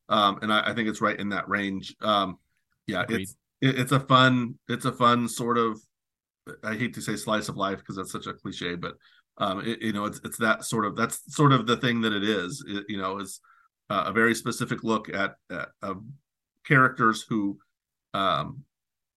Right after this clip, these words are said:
Speaker 1: have very specific, <laughs> um, uh, shortcomings and, and struggles in life. Um, they're,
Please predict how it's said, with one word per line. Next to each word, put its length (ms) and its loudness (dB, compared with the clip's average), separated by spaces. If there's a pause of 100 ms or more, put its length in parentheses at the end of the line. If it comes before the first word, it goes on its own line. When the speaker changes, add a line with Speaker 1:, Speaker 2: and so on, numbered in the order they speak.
(220)
Speaker 1:
have 240 -4
very 260 6
specific, 800 0
<laughs> 60 -10
um, 360 2 (600)
uh, 280 6
shortcomings 840 2
and, 260 0
and 160 -4
struggles 520 0
in 120 -2
life. 300 -4 (500)
Um, 640 2 (320)
they're, 400 2